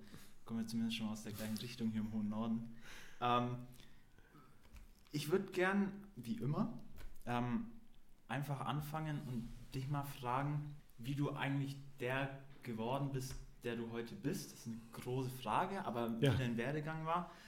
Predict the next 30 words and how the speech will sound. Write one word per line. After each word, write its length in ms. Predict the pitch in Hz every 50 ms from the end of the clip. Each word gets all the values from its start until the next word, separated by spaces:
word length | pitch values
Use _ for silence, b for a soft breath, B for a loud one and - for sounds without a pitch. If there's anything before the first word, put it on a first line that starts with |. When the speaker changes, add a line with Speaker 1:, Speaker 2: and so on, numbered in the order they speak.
| B B B
Speaker 1:
Meine 180 | 127 123 123 120
erste 300 | - 143 160 - - 127
Frage 440 | - - 139 127 139 151 139 123
wäre 140 | 113 113 107
eigentlich 300 | 107 110 113 117 113 113
tatsächlich, 600 | - - - - - 131 131 135 147 156 151 - b b b b b b b b - - -
ähm, 180 | 110 110 110 110 -
weil 120 | 120 120
mich 120 | 127 127 127
das 160 | 127 113 -
interessiert, 680 | 113 110 - 113 110 - - 143 147 156 147 - - -
wenn 100 | 120 113
man 160 | 117 113 110
so 180 | 110 117 117 113
ein, 160 | 110 110 107
wenn 80 | 110
man 140 | 113 113 113
so 80 | 113 117
ein 240 | 113 113 113 113 -
kreativer 640 | - - 117 117 117 117 - 143 131 139 127 120 - - - -
Kopf 360 | - 151 147 - - - -
und 240 | 120 117 110 113 -
Querdenker 560 | - 117 123 139 143 147 151 147 147 147 143
ist, 200 | 151 143 - - b b b b b - - - - - - 123
wie, 160 | 117 113 110 - - -
wie 160 | 123 135 127
warst 280 | 127 127 131 131 - -
du 60 | 131
als 160 | 120 113 - -
Schüler? 320 | - 135 123 110 98 98